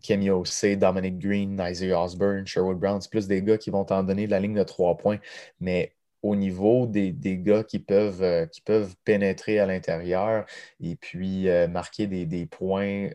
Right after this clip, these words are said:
près du panneau puis aller chercher les, a-, aller faire le, le dirty work, comme tu l'as dit tantôt, il n'y en a pas beaucoup. Euh, puis je pense que Ashley Hamilton va être exactement ça. Ça va être le, le parfait partant en poste quatre qui va permettre d'avoir un centre traditionnel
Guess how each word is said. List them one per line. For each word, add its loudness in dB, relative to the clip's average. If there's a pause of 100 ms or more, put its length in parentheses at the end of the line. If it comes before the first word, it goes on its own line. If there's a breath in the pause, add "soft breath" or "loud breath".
(200)
près -2
du -8
panneau -2
puis -6
aller 0
chercher -4
les, -2
a-, -6
aller -4
faire 2
le, 0
le -6
dirty -2
work, 0
comme -2
tu -10
l'as 0
dit -12
tantôt, 0 (540 loud breath)
il -4
n'y 0
en -2
a -4
pas 4
beaucoup. -2 (420 loud breath)
Euh, -4
puis -12
je -12
pense 2
que 2
Ashley 2
Hamilton -2
va 4
être -6
exactement 2
ça. -2
Ça 0
va 4
être -2
le, 0
le 0
parfait 0
partant -2 (380 loud breath)
en 0
poste 0
quatre -2
qui -8
va 0
permettre 0
d'avoir 2
un -4
centre -6
traditionnel -2